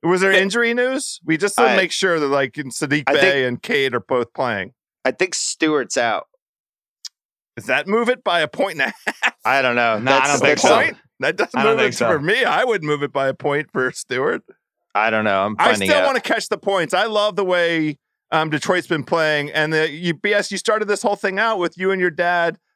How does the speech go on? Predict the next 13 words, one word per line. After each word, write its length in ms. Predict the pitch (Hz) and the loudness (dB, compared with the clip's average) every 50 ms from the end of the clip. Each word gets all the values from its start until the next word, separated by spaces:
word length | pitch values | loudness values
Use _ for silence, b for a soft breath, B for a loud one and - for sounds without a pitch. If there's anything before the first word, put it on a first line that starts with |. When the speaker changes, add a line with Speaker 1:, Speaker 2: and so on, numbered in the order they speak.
| _ - | _ -6
Speaker 1:
observing 880 | 160 151 147 143 156 180 185 165 143 127 113 - 156 143 139 139 139 135 | -6 -4 -4 -2 0 2 4 4 4 4 4 2 2 0 0 -2 -4 -6
Speaker 2:
Yeah. 60 | 127 - | -6 -2
Speaker 1:
that, 280 | 160 151 156 151 123 131 | -2 0 0 -2 -4 -4
the, 80 | 151 156 | -6 -4
you 100 | 160 160 | -2 0
know, 220 | 151 139 135 135 | 0 0 0 0
just 220 | - - 190 - | 0 -2 -4 -2
that 200 | - 180 180 165 | 0 -2 -2 0
vulnerability 680 | 135 156 160 170 170 170 165 131 165 165 170 175 170 135 | 0 0 0 0 0 -2 -2 0 0 0 0 2 2 2
Speaker 2:
Yep. 160 | 143 139 135 131 | 4 2 2 2
Speaker 1:
that 200 | 135 131 - - | 0 -2 -2 -2
be, 200 | 156 151 156 101 | -2 -2 -2 -4
that, 300 | - 120 147 147 - | -2 -2 0 0 -2